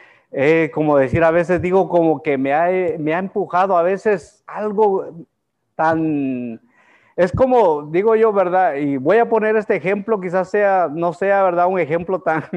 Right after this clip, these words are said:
<laughs> tan bonito, pero has visto, por ejemplo, cuando hay un animal atascado en el charco, y, y está uno queriéndolos, eh, empujar para que salga. Así ha sido él pa-, él conmigo.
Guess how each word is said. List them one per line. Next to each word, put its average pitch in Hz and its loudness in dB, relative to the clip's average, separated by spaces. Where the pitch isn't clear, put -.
<laughs> - -20
tan 143 0
bonito, 220 0
pero 180 4
has 175 0
visto, 226 -2
por 208 -2
ejemplo, 196 0
cuando 180 0
hay 196 4
un 220 0
animal 202 2
atascado 165 -2
en 180 -2
el 143 -4
charco, 202 -4
y, 214 -2
y 190 2
está 196 4
uno 269 4
queriéndolos, 240 2
eh, 165 2
empujar 180 0
para 175 -2
que 139 -6
salga. 135 -6
Así 147 -4
ha 214 4
sido 208 -2
él 190 0
pa-, 170 -4
él 160 -4
conmigo. 117 -6